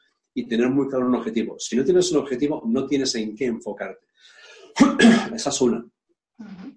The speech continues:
Speaker 1: Luego, dos, bloquear a medio mundo.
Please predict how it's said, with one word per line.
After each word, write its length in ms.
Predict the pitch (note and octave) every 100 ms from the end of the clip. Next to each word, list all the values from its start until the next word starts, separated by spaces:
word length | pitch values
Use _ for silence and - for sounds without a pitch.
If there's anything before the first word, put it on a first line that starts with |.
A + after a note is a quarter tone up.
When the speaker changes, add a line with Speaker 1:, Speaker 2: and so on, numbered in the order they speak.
| -
Speaker 1:
Luego, 360 | D3+ E3+ - -
dos, 480 | E3 C#3+ - - _ _ _ _ _ _ _ _ _ _
bloquear 580 | A2 A2+ B2 A#2+ C3+ C#3+
a 40 |
medio 260 | C#3 C#3 B2
mundo. 440 | A2 G2 F#2 -